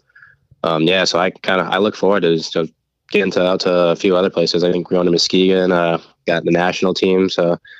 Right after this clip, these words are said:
those will be really cool places to go to.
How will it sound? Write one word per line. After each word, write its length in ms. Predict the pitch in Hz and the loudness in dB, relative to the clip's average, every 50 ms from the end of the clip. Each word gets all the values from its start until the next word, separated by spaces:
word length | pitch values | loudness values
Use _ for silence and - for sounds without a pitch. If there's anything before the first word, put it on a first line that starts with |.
| - - - - - - _ _ _ - | -20 -20 -20 -20 -20 -20 _ _ _ -2
those 120 | - 101 | 2 2
will 80 | 104 98 | 4 4
be 220 | 95 92 92 87 | 4 4 4 2
really 280 | 82 - 98 98 90 87 | 2 0 0 0 2 2
cool 140 | - 90 87 | 0 0 0
places 280 | - 87 85 - 85 85 | 0 0 0 0 0 0
to 40 | |
go 160 | 82 85 85 85 | 2 2 2 0
to. 280 | - 90 85 82 - | 2 0 0 0 -2